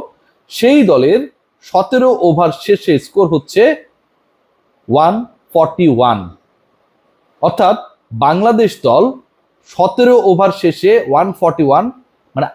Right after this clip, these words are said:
আরো যে চুয়াত্তর রান যোগ করলো, সেই চুয়াত্তর রান যোগ করতে গিয়ে তারা খেলেছে এগারো ওভার। প্রথম ছয় ওভারে রান তোলার যে গতি, সেই রান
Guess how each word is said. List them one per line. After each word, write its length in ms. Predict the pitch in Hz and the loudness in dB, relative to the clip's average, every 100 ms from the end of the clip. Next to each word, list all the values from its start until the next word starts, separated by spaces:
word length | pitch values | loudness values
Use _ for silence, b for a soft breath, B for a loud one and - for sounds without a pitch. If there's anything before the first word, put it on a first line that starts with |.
| 156 | -2
আরো 140 | 190 214 | 0 2
যে 60 | 233 - | 0 -2
চুয়াত্তর 600 | 226 247 254 - - 269 262 | 0 0 -2 -6 -2 0 2
রান 140 | 247 220 180 | 2 0 0
যোগ 120 | 220 220 | -2 -2
করলো, 300 | 214 156 143 226 208 - _ _ _ | 0 2 2 2 -2 -8 _ _ _
সেই 220 | - 269 294 | -4 0 0
চুয়াত্তর 360 | 277 240 233 233 208 | 0 -2 0 0 0
রান 120 | 185 | 0
যোগ 100 | 165 156 | -2 -4
করতে 220 | 160 151 151 | -6 -6 -6
গিয়ে 140 | 143 208 190 | -2 -2 -2
তারা 160 | 143 143 | -4 -4
খেলেছে 360 | 151 147 151 254 311 - _ _ _ _ _ _ - | -4 -4 0 0 0 -10 _ _ _ _ _ _ -4
এগারো 360 | 156 165 175 170 131 | 0 2 2 2 -2
ওভার। 240 | 104 98 - _ _ _ _ _ _ _ | -4 -8 -10 _ _ _ _ _ _ _
প্রথম 280 | 208 220 269 269 | -2 0 0 -2
ছয় 200 | - 240 254 | 0 2 2
ওভারে 240 | 240 254 247 | 2 2 2
রান 140 | 202 214 240 - | 2 0 -4 -4
তোলার 300 | 202 208 214 214 208 | 0 2 2 0 -2
যে 60 | 220 | -2
গতি, 300 | 180 170 175 202 254 - _ _ _ _ _ | -2 -2 -4 -4 -6 -10 _ _ _ _ _
সেই 180 | - 220 180 | 0 2 4
রান 140 | 165 | 2